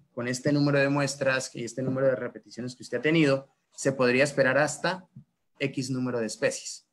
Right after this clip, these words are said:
Casi siempre los estimadores van hacia arriba o están por encima. Cuando el estimador y la riqueza observada son idénticas, alcanzamos completitudes hasta, de, pues, en este caso, del cien por ciento. Lo que ustedes ven aquí entonces es que los puntos rojos,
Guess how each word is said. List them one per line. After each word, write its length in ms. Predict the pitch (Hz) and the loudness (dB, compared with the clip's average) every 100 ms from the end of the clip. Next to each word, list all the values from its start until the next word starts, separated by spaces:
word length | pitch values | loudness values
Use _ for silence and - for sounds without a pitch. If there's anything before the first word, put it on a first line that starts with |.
| _ _ _ _ | _ _ _ _
Casi 220 | 143 143 | -2 0
siempre 260 | 156 156 165 | 0 0 0
los 140 | 156 | -2
estimadores 520 | 139 127 113 110 117 | -4 -6 -4 -4 -4
van 160 | 120 117 | -4 -6
hacia 180 | 113 - | -4 -4
arriba 320 | 160 139 - _ _ - | -2 -4 -6 _ _ -12
o 100 | 113 | -10
están 260 | - 107 | -6 -6
por 140 | 117 120 | -4 -6
encima. 380 | 113 160 110 - _ _ _ _ | -4 -4 -4 -10 _ _ _ _
Cuando 320 | 156 156 156 | 4 4 4
el 80 | 151 | 2
estimador 720 | 147 151 139 143 131 - - _ - | 2 0 4 4 4 -2 -18 _ -4
y 140 | 135 | 0
la 140 | 127 | 2
riqueza 280 | 123 127 123 | 0 -2 -6
observada 460 | 147 143 123 113 107 | -4 -4 -2 -2 -2
son 160 | 131 | -2
idénticas, 680 | 151 170 139 143 156 - - | 0 0 0 -2 -4 -4 -6
alcanzamos 640 | - 127 117 110 117 123 - | -8 -6 -6 -4 -6 -6 -8
completitudes 840 | 120 131 135 139 139 123 123 - _ _ _ | -8 -6 -6 -4 -2 -2 -6 -14 _ _ _
hasta, 340 | 120 117 120 | -8 -4 -2
de, 140 | 107 107 | 0 -2
pues, 300 | 117 - - | -6 -10 -8
en 100 | 110 | -10
este 200 | - - | -6 -2
caso, 220 | 120 131 | -2 -2
del 140 | 113 | -4
cien 240 | - 110 92 | -4 -10 -10
por 140 | 107 | -10
ciento. 300 | - 110 _ _ _ _ _ _ | -10 -14 _ _ _ _ _ _
Lo 100 | 139 | -2
que 100 | 135 | 0
ustedes 240 | 156 185 180 | 4 4 6
ven 140 | 202 | 4
aquí 180 | 208 208 | 2 2
entonces 480 | 202 208 202 196 180 | 0 0 -2 0 0
es 180 | 180 - | -2 0
que 260 | 190 - 156 | -2 0 0
los 300 | 147 143 - | 2 2 0
puntos 380 | 175 175 202 | -4 -2 0
rojos, 600 | 190 202 151 165 - - | 2 2 2 -4 -8 -14